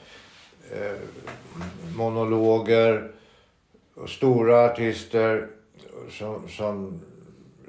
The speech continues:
Dean Martin till exempel, fantastisk skådespelare, sångare, estradör, gjorde, han hade ju en egen show som gick också i, i T V. I England gjorde man ju det här.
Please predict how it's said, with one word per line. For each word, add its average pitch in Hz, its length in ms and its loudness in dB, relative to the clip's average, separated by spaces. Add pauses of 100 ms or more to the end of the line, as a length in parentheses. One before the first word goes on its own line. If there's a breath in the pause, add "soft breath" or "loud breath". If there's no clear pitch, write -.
(240)
Dean 113 320 -2
Martin 110 580 0
till 104 180 -6
exempel, 104 800 -4 (280 loud breath)
fantastisk 113 1040 -4
skådespelare, 104 1160 -4
sångare, 104 760 -4
estradör, 104 880 -2 (500 loud breath)
gjorde, 107 380 -4
han 117 140 0
hade 120 200 2
ju 127 60 8
en 127 60 4
egen 120 360 4
show 123 300 6
som 117 240 -4
gick 110 160 -2
också 107 300 -2
i, 101 460 -4
i - 20 -10 (100)
T 104 200 0
V. 92 100 -6 (500 loud breath)
I 117 280 -2 (640)
England 135 680 2
gjorde 123 260 4
man 120 260 2
ju 117 80 2
det 113 120 4
här. 113 440 4